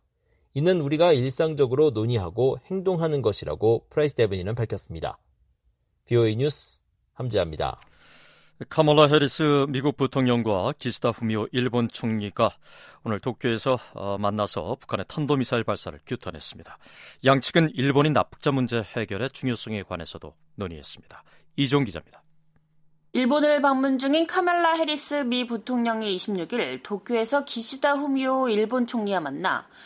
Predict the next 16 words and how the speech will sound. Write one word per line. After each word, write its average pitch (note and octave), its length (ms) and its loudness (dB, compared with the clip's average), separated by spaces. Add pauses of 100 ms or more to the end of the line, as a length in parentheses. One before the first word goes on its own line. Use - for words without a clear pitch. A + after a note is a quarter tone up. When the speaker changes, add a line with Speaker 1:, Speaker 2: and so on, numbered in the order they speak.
(180)
Speaker 3:
북한 C4+ 260 0
문제를 B3 400 0
비롯한 B3+ 520 0
양국 G3 400 -2
현안을 C4 420 0
논의했습니다. C#3+ 880 -6 (840)
백악관은 B3+ 400 2
이날 C4+ 320 2
보도자료를 B3 680 0
통해 G3 460 -4
양측이 A3 460 -4
북한의 C#4+ 460 -2
최근 D#4+ 340 -2
탄도미사일 D4+ 720 0
발사를 A#3 460 0
규탄하고 F#3+ 680 -6